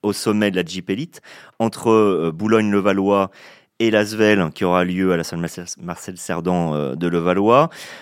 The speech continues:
Pour avoir couvert plusieurs fois les Métropolitanes cette année, c'est assez fort, c'est, c'est même assez sexy à regarder, il faut dire les choses, ça, ça joue, ça joue très bien. Et, euh, donc, euh, là, on peut se demander si, euh, si Levallois est, est, est l'adversaire numéro un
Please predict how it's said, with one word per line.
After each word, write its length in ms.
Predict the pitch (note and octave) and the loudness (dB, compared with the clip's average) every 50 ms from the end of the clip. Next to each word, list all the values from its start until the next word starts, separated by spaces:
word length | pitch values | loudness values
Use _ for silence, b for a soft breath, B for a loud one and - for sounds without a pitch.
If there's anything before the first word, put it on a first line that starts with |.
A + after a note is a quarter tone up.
| B B B | B B B
Pour 160 | - G#2+ G2 | -4 0 0
avoir 200 | G2 G2 G#2+ - | 2 2 0 -2
couvert 260 | - - F#2+ G2 G2 - | -4 -6 -6 -6 -6 -6
plusieurs 260 | - G#2 G2 G2+ - | -8 -4 -4 -2 0
fois 100 | - G2+ | 0 2
les 80 | F#2+ | 2
Métropolitanes 540 | G2 F#2 - F#2+ - G2 F#2 F2 G2+ G2+ F#2+ | 2 0 0 -2 -2 0 -2 0 0 0 0
cette 180 | F#2+ - F2 - | 0 -2 -2 -2
année, 200 | F2+ F2+ F#2 F2+ | -2 -2 -2 -4
c'est 200 | - - - D#2+ | -4 -6 -4 -4
assez 220 | D#2 - - F2+ | -4 -4 -6 -6
fort, 320 | - B2 A#2+ C3 D3 D3 - | 0 2 2 2 2 -2 -4
c'est, 420 | - - - D#2+ D#2 D#2 D#2 D2+ | -8 -6 -4 -4 -2 -2 -2 -4
c'est 140 | - - D2+ | -4 -4 -4
même 140 | D#2 D#2+ D2 | -4 -4 -4
assez 140 | - - | -6 -6
sexy 300 | - - D3 - - G2 | -4 -4 -4 -2 0 0
à 60 | C#3+ E3 | 0 2
regarder, 420 | A2+ E2+ C2+ C2 C#2+ G#2 C#3 A#2+ | 2 0 0 0 -2 -2 -4 -4
il 140 | D2+ D#2+ - | -6 -8 -8
faut 100 | - D#2 | -8 -6
dire 140 | D2 D2+ D2 | -4 -4 -2
les 80 | D2+ | -2
choses, 240 | D2 - G2+ C3+ - | -2 0 0 0 0
ça, 200 | - - D2 D2 | 0 -4 -4 -4
ça 140 | - - E2 | -4 -6 -6
joue, 200 | D2+ E2+ F2 E2 | -6 -6 -8 -10
ça 180 | - - D#2+ | -8 -8 -8
joue 100 | D#2 A2+ | -8 -8
très 180 | B2+ - - A#2 | -6 0 0 0
bien. 200 | G#2 F#2 F2 - B B B B B B B B B - | 2 2 0 -2 B B B B B B B B B -8
Et, 240 | - D#2 D#2+ E2 E2 | -4 -2 0 0 2
euh, 500 | D#2+ D#2+ E2 D#2+ D#2+ D#2+ D#2+ D#2+ D#2+ D#2+ | 2 2 2 2 2 2 2 0 0 -2
donc, 380 | E2+ F2+ A#2 C3 C#3 C#3 - - | 0 0 0 0 0 0 0 0
euh, 300 | A#2+ A#2 G#2 G#2 F#2+ C2 E2 G2+ | 2 2 2 2 0 -2 -4 -4
là, 220 | A#2+ B2 C3 D3+ | 2 4 4 4
on 80 | F3 E3 | 4 2
peut 160 | - D3+ C#3 | 0 -2 0
se 60 | B2+ | 0
demander 360 | C3+ B2+ B2 B2 A#2+ B2 D3+ | 2 2 2 2 0 0 0
si, 320 | D#3 - - - - B2+ A#2+ | -2 -2 -6 -4 -2 0 2
euh, 60 | G#2+ | 2
si 180 | A2 - - A#2+ | 0 0 -2 0
Levallois 500 | A#2+ A2 A#2+ A2+ B2 B2+ C3 C3 B2 A2 | 0 2 2 2 2 2 2 2 2 0
est, 100 | - - - | -2 -2 -4
est, 160 | G#2 - - | -4 -2 0
est 20 | A2 | 2
l'adversaire 500 | A2+ A#2 G#2+ A2 A#2 - - - A2+ A#2 | 2 2 4 2 0 0 0 -2 0 0
numéro 460 | A#2 A2+ A2 A2+ A2+ A2 A2+ A#2 B2 | 0 2 2 2 4 4 4 4 4
un 160 | D3 G3 A#3+ | 4 2 0